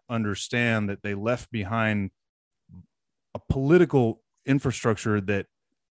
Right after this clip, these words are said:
was corrosive, and that's why they left, and then they potentially come here and vote. And I've pointed out many times that at least in the Beto O'Rourke, uh, Ted Cruz election of two thousand eighteen, it was proved that wasn't the case, that it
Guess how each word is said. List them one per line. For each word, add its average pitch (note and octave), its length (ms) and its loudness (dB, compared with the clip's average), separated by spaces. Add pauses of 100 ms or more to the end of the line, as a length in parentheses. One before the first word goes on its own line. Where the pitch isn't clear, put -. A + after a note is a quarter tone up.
(100)
was A2+ 240 -2
corrosive, A#2+ 540 2
and G#2 100 -2
that's G#2+ 160 0
why C#3 260 2
they C3+ 140 6
left, A2+ 320 2
and G#2+ 100 -4
then G#2 120 -2
they G#2 120 -4
potentially G#2+ 460 -2
come G#2+ 180 -6
here G2+ 160 -4
and F#2+ 100 -8
vote. C3+ 200 2
And A2+ 80 0
I've C#3+ 160 2
pointed A#2 240 0
out G#2+ 140 -2
many G#2 180 -4
times G2+ 380 -4 (600)
that G#2 220 0 (200)
at A#2 80 -2
least G#3 380 4
in C#3 120 6
the A#2+ 80 4
Beto C3 220 4 (140)
O'Rourke, A#2+ 560 2 (720)
uh, G2 520 -4 (580)
Ted B2 220 0
Cruz C3+ 280 2
election A#2 460 0
of G2 120 -4
two C#3 140 -6
thousand A2 300 2
eighteen, B2 600 0
it A#2+ 60 -4
was A2 140 -6
proved B2+ 260 0
that C3+ 140 2
wasn't A#2 280 0
the G2+ 60 -8
case, - 400 -12 (400)
that F#2+ 160 -6
it - 20 -2